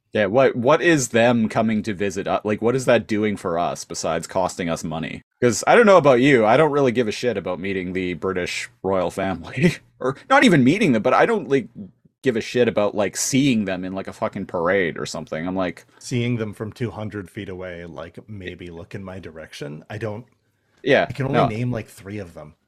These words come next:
Speaker 2: It's, like, the Queen, Prince Harry.
Speaker 1: Uh, Prince William, I think is his brother's
Speaker 2: Yeah.
Speaker 1: name. Their dad is Prince Charles.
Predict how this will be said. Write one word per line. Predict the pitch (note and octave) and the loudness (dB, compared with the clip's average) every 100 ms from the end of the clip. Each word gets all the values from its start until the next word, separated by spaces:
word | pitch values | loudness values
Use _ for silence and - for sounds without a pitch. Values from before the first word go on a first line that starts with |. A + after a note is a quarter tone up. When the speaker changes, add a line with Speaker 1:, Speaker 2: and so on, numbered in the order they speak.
| _ _ _ _ - | _ _ _ _ -20
Speaker 2:
It's, | B2+ | -14
like, | A2+ - | -14 -12
the | |
Queen, | - - A#2+ A#2 A#2 A#2 - | -16 -6 -4 -4 -6 -10 -14
Prince | - A#2 - | -8 -8 -6
Harry. | G2+ G2+ G2+ G2+ _ _ _ _ _ _ _ _ _ _ _ _ _ _ | -8 -8 -8 -10 _ _ _ _ _ _ _ _ _ _ _ _ _ _
Speaker 1:
Uh, | - - _ | -16 -16 _
Prince | - G#2+ G2+ - - | -2 -2 -2 -6 -10
William, | F2 F2 F#2+ G#2+ G#2+ G#2+ | -8 -4 -2 0 0 0
I | G2+ | 0
think | A2 | -2
is | G#2+ | -2
his | G#2 F#2+ | -4 -2
brother's | G2 G2 G#2 G#2+ | 0 2 0 0
Speaker 2:
Yeah. | |
Speaker 1:
name. | G#2+ G#2 G#2 | -2 -2 0
Their | G2 F#2 | 0 0
dad | E2+ E2 F2+ | 0 -2 -2
is | F2 | -4
Prince | - F#2 F2+ - | -6 -8 -8 -8
Charles. | - F2 F2+ F2+ F#2 F#2 - | -6 -4 -2 -2 -2 -4 -8